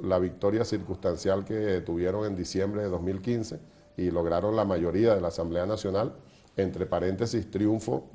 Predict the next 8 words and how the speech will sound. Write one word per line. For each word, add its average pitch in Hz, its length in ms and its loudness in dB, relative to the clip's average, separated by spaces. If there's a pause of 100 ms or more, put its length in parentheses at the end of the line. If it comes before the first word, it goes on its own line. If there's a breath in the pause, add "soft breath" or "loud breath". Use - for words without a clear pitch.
de 90 220 0
esa 101 420 2
derecha 92 400 0
venezolana 101 580 0
que 101 120 -2
inmediatamente 98 760 -2
nosotros 98 480 -4
reconocimos, 90 600 -4